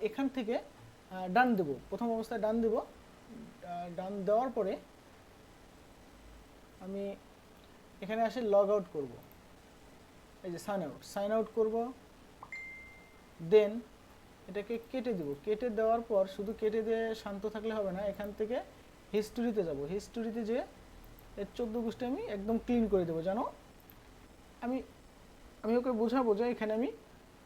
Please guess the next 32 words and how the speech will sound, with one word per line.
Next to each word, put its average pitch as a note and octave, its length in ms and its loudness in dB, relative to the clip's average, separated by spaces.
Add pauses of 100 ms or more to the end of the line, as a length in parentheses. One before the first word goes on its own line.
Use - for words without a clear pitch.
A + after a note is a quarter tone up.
(420)
ইয়াহুতে A3 380 8 (340)
ঢুকি G#3 220 2
নেই D3+ 160 2 (300)
বা F#3+ 320 0 (420)
আমার A#3 260 2
এই B3 260 2
ইয়াহু B3+ 240 6
মেলটা A#3 440 4 (460)
অন্য A#3+ 340 4
কোথাও C4+ 300 2
আর C4+ 100 2
log G#3+ 220 4
in A#3 100 2
করা G#3+ 240 4
নাই। D3 140 -4 (300)
আমি G#3 300 -2 (360)
যখন F3 280 -6
আমার G3 260 0 (140)
ইউএসএ A3 280 -2
সার্ভে, A3 440 4 (720)
আহ, F3+ 340 -4
সাইট G3+ 260 4
নিয়ে A3 120 4
কাজ G#3+ 200 4
করবো G3 240 4
বা F#3+ 80 2
ইউএসএ G#3 340 2
আইপি F#3+ 280 2
নিয়ে A#3+ 140 4
কাজ A3 180 2
করবো, F#3+ 180 2
তখন G#3+ 320 2